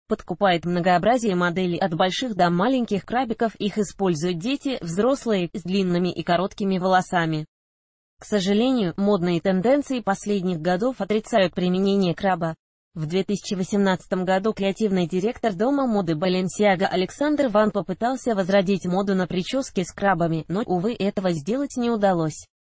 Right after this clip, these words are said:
В две тысячи двадцать первом году удобный краб стилисты рекомендуют заменить небрежным хвостиком, петелькой из волос, а резинку скрыть прядью. Кстати, краб может травмировать волосы, мастера не советуют часто носить такую заколку.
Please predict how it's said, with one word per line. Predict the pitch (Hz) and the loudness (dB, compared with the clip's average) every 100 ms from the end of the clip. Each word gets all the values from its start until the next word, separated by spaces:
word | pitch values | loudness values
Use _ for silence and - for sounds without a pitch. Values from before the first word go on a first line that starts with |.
| _ _ _ _ - | _ _ _ _ -8
В | 151 | -4
две | 180 | -2
тысячи | 190 196 - 180 | 0 -2 -4 -4
двадцать | 160 196 - 175 | 2 2 0 -4
первом | 214 202 185 175 | 0 2 2 2
году | 180 170 | 0 0
удобный | 175 180 208 180 180 | -2 0 0 2 -2
краб | 160 254 302 - | -2 -2 -2 -4
стилисты | - - 214 262 - 214 | -8 -2 -2 -2 -2 -2
рекомендуют | 202 247 214 208 277 285 226 | -2 0 2 2 2 0 0
заменить | 214 214 233 311 - | 0 2 2 0 0
небрежным | 208 185 214 196 185 175 | -2 2 2 2 0 -2
хвостиком, | - 180 175 - 190 196 180 | -2 -4 -4 -4 -2 -2 -2
петелькой | 190 - 214 196 | -4 -2 -2 -2
из | 185 | -4
волос, | 165 170 220 285 - | 0 0 0 -4 -2
а | 175 | -2
резинку | 175 214 285 - | 0 -2 -2 -2
скрыть | - - 202 - | -6 -2 -2 -2
прядью. | 180 180 160 180 165 _ _ _ _ _ _ _ | 0 0 0 -4 -4 _ _ _ _ _ _ _
Кстати, | - - 190 - 156 - - | -6 -2 0 -2 -8 -10 -6
краб | 247 294 - | -2 -2 0
может | 208 202 185 | 0 0 0
травмировать | 196 170 202 247 247 262 | 0 0 0 0 -2 -4
волосы, | 180 262 285 - - | -4 0 0 -2 -4
мастера | 180 226 - 233 | -2 -2 0 0
не | 190 180 | 2 0
советуют | - 180 208 285 277 269 | 0 0 0 0 0 -2
часто | - 247 262 202 | -2 -2 0 -2
носить | 180 220 233 - | -2 -2 -4 -2
такую | 196 - 220 | -2 0 0
заколку. | 208 226 190 180 170 170 | 2 -2 -2 -4 -4 -6